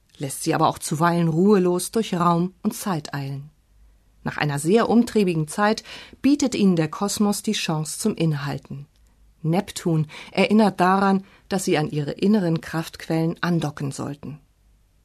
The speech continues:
Einen Blick in die Sterne riskiere ich hin und wieder gerne,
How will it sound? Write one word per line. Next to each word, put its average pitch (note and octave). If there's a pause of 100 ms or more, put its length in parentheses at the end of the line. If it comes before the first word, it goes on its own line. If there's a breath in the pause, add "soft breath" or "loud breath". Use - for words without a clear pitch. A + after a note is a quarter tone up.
(600)
Einen A#3
Blick A3
in G3
die D#3+
Sterne A3 (260 loud breath)
riskiere F#3+
ich F3
hin D#3
und D3+
wieder F#3+
gerne, C#3+